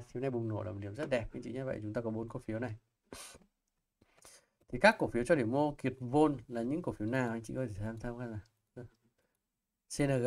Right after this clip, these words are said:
và P G S, hai cổ phiếu trong phân phối dầu khí nhé các anh chị nhé. C N G, C N G này. Đúng không các chị thấy đây, đây một nhịp, nhịp lên trước của nó là tăng bảy mươi tư phần trăm này, bắt đầu du, du, du, du này, khối lượng kiệt dần, kiệt dần này.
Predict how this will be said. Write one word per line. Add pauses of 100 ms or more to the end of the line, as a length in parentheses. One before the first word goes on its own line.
(160)
và
P
G (200)
S,
hai
cổ
phiếu
trong
phân (200)
phối
dầu
khí
nhé
các
anh
chị
nhé. (1900)
C
N
G, (580)
C
N
G
này. (440)
Đúng
không
các
chị
thấy
đây,
đây
một
nhịp, (1000)
nhịp
lên
trước
của
nó
là
tăng
bảy
mươi
tư
phần
trăm
này, (160)
bắt
đầu
du,
du,
du,
du
này,
khối
lượng
kiệt
dần,
kiệt
dần
này.